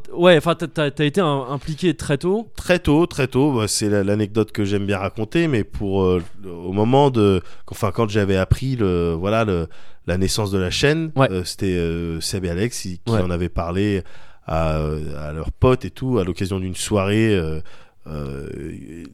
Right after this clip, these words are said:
Speaker 2: les soirées Pocket Chami qu'ils faisaient régulièrement,
Speaker 1: Oui.
Speaker 2: où ça jouait aux jeux vidéo et ça mangeait de la pizza.
Speaker 1: Ouais.
Speaker 2: Euh, ils en avaient parlé,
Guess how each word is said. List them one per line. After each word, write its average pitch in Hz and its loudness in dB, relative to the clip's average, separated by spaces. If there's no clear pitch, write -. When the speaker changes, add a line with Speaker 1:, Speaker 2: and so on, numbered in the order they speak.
Speaker 2:
les 82 -8
soirées 82 -4
Pocket - -2
Chami 92 0
qu'ils - -4
faisaient 87 0
régulièrement, 85 0
Speaker 1:
Oui. 135 10
Speaker 2:
où 87 -2
ça 87 2
jouait 90 0
aux 90 4
jeux 87 2
vidéo 90 4
et 78 -2
ça - -4
mangeait 85 -4
de 80 -6
la 82 -4
pizza. 95 -2
Speaker 1:
Ouais. 135 6
Speaker 2:
Euh, 90 8
ils 90 2
en 98 4
avaient 95 6
parlé, 92 4